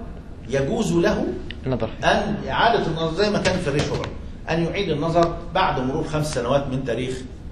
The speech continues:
Speaker 1: صدور الحكم بتلك العقوبة، كان يعيد هذا النظر بطبيعة الحال. لكن، آه،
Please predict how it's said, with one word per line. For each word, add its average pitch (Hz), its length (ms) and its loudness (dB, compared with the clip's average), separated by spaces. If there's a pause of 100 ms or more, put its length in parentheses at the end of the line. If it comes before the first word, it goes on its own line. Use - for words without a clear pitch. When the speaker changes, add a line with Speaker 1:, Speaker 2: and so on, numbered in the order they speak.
(960)
Speaker 1:
صدور 139 500 0 (420)
الحكم 147 380 -4 (220)
بتلك 123 500 -6
العقوبة، 107 400 -8 (180)
كان 117 160 -6
يعيد 113 320 -6 (240)
هذا 104 360 -4 (260)
النظر 110 300 -4
بطبيعة 95 400 -8 (160)
الحال. - 160 -12 (580)
لكن، 156 420 2 (1300)
آه، 107 240 0